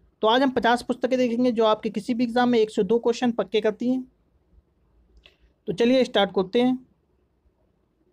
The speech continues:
प्राचीन काल की महत्वपूर्ण पुस्तकें जो हैं, अष्टाध्यायी, जो आपके किसके द्वारा लिखी गई है? ये हैं आपके पाणिनि। अष्टाध्यायी जो लिखी गई है, पाणिनि के द्वारा लिखी गई है। नेक्स्ट देखते हैं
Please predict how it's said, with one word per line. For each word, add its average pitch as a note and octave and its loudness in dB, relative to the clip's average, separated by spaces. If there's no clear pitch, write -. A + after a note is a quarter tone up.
प्राचीन A#3+ 0
काल C4+ 2
की C4 -4
महत्वपूर्ण A#3 0
पुस्तकें A#3 -2
जो A3+ -2
हैं, A3 -2
अष्टाध्यायी, G3+ 0
जो G3 -2
आपके A3+ 2
किसके G#3+ -2
द्वारा A3+ 2
लिखी A#3 -4
गई A#3+ -2
है? B3+ 0
ये F#3+ 0
हैं G#3 0
आपके G3+ 0
पाणिनि। G#3+ 2
अष्टाध्यायी A#3+ 2
जो B3 0
लिखी A#3 0
गई A3+ 2
है, A3+ 4
पाणिनि G3 2
के A#3 -2
द्वारा G3+ 2
लिखी F#3+ -2
गई A3+ 0
है। B3+ 0
नेक्स्ट G#3+ 2
देखते B3+ 0
हैं C4+ -2